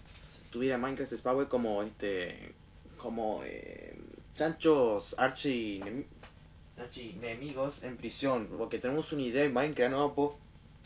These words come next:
porque como, como estoy aquí, en una especie de hielo como sería un snapshot de especie, hay un snapshot en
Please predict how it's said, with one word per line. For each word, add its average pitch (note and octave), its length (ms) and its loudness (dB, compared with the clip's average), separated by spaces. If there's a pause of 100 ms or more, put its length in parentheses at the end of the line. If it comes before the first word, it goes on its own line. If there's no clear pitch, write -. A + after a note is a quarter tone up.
(140)
porque A#2+ 240 -6 (120)
como, G2+ 1040 0
como A2 180 -4
estoy F3+ 160 -4
aquí, D3 480 0 (440)
en C3+ 120 -2
una A3 80 2
especie F#3 340 0
de C#3 80 6
hielo D#3 320 4
como A2+ 160 -4
sería B2+ 220 4
un G3+ 180 4
snapshot D#3 460 2
de C#3 60 2
especie, C3+ 360 -2
hay E3+ 180 6
un B3+ 160 4
snapshot C#3+ 840 2
en B2+ 160 -2